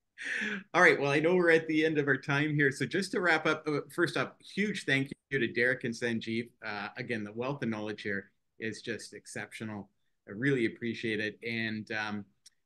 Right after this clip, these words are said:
uh, as everybody can see, the last point here is, uh, if you, um, jump onto our Facebook, uh, group for Javano, you'll be able to actually, uh, grab that compensation model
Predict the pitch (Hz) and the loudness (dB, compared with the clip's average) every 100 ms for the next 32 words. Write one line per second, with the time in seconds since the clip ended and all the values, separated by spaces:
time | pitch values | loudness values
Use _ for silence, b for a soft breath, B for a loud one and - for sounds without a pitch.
0 | - 117 113 - 127 135 139 143 135 120 | -12 -6 -6 -4 -4 -4 -2 0 0 -2
1 | - 139 113 113 127 135 - 135 135 110 | -2 -2 -2 0 -2 -2 -4 -2 -2 -2
2 | 123 113 110 - 120 110 113 120 - 120 | -2 0 -2 -6 -6 -6 -6 -10 -8 -4
3 | 117 113 117 120 107 107 107 104 - _ | -4 -4 -8 -10 -8 -8 -10 -12 -18 _
4 | _ _ - 165 170 170 151 127 113 - | _ _ -2 -2 -2 -4 0 0 0 -4
5 | 127 135 - 139 139 151 139 120 110 98 | -6 -6 -4 -6 -6 -12 -6 -4 -4 -4
6 | 117 160 - - 139 117 117 117 131 165 | -2 -2 -4 -4 -4 -4 -6 -4 -2 -4
7 | 226 - _ _ 120 120 123 127 123 117 | -6 -10 _ _ -6 -2 -2 -2 0 -2
8 | 120 - 120 117 110 107 104 98 104 117 | -2 -4 -2 0 0 -2 -4 -6 -4 -2
9 | 120 117 113 101 - 123 120 110 117 113 | -2 -2 -4 -4 -8 -8 -6 -6 -6 -6
10 | - 117 110 110 110 104 | -4 -4 -4 -6 -6 -8